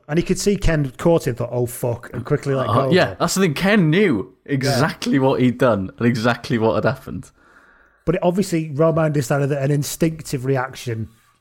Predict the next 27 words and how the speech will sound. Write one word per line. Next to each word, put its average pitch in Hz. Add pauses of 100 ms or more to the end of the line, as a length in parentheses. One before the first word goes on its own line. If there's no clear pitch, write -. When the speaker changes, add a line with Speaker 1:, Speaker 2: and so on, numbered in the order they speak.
(120)
Speaker 1:
doesn't 113
count. 156
Speaker 2:
Was, 101
yeah, 110 (340)
which, - (600)
honestly 117
Speaker 1:
You -
try 180
that 165
in 202
the 170
disciplinary 107
panel, 107
can't 180
you? 135 (200)
But 160
I 185
just 190
instinctively 156
punched 185
him. 104 (240)
I -
wasn't 165
really 147
thinking. -
Speaker 2:
I 123
ex-, 127